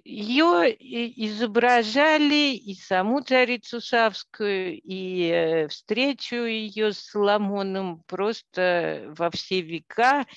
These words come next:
и во всех странах. Миллион художников их рисовал. Ну, потому что никто, конечно, не знает, какая она на самом деле была. Это прям такая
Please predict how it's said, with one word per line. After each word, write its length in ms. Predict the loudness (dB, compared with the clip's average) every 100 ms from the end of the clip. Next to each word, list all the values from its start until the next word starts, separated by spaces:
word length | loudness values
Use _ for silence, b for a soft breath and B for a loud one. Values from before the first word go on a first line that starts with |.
| B B B _
и 100 | -8
во 140 | -2 -2
всех 280 | 0 -4 -4
странах. 720 | -4 2 4 4 2 -2 -6
Миллион 480 | -8 -4 -2 -2 -4
художников 760 | -8 -4 -2 -2 -6 -6 -8 -8
их 140 | -8
рисовал. 680 | -10 -6 -2 0 2 2 0 B B B B B _ _
Ну, 160 | -6 -4
потому 200 | -4 -6
что 120 | -4 -6
никто, 220 | -2 -2
конечно, 340 | 0 -2 -4
не 60 | -8
знает, 320 | -4 -2 -2
какая 320 | -6 -6 -4 -4
она 160 | -4
на 180 | -6 -6
самом 320 | -6 -6 -6
деле 260 | -4 -4 -4
была. 340 | -8 -4 0 0
Это 180 | -2
прям 300 | -4 -2 0 -2
такая 440 | -4 0 0